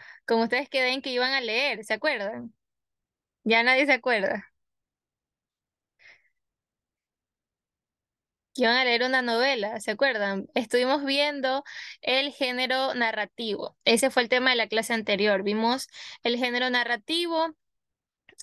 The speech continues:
eh, cuáles eran las características de este género,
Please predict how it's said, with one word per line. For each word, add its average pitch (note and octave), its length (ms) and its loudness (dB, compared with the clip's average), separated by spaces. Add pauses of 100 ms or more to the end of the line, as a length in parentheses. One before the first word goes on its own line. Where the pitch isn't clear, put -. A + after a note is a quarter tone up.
eh, A#3+ 220 0
cuáles B3+ 240 -2
eran B3+ 180 0
las C4+ 140 -4
características B3 880 -4
de A3+ 80 -4
este A#3 240 -2
género, C#4+ 600 2